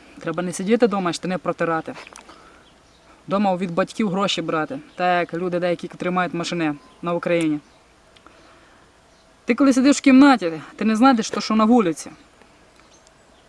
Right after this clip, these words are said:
Е, ти, е, сидиш в кімнаті, там, мужик, дівчина, там, сидите в кімнаті, з мене грижете в кімнаті, в, в контакти, з мене починаєте сміятися.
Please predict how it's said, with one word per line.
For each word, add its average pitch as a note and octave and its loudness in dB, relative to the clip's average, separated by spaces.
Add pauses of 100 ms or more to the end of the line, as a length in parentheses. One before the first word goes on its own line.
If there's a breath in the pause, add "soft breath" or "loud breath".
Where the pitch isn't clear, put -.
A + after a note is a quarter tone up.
(420)
Е, F3 0
ти, C4+ 4 (280)
е, G#3+ -2
сидиш A#3+ 0
в - -12
кімнаті, A#3 2
там, D#3 -6 (200)
мужик, G3+ 0
дівчина, F#3+ -2 (100)
там, D3 -14 (140)
сидите G3+ 2
в A3 -8
кімнаті, G3+ -4 (160)
з E3+ -6
мене A#3 2
грижете F#3 -4
в A3 -4
кімнаті, F#3+ -4 (420)
в, F3+ -10
в F3 -12
контакти, F3+ 0
з D#3+ -10
мене G#3 -2
починаєте G3+ -6
сміятися. F3+ -4